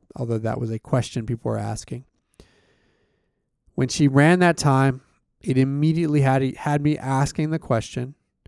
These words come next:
"Can I believe in Shelby Houlihan? This result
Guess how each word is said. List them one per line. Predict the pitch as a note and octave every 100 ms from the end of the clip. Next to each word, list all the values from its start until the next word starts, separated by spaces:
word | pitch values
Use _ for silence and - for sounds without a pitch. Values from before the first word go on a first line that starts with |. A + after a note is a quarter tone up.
| _ -
"Can | B2+
I | C3+
believe | B2+ B2 C3
in | C3
Shelby | - A#2+ B2
Houlihan? | C3 D#3+ B2+ G#2+ - _ _
This | - D3+ -
result | D3+ B2 B2+ -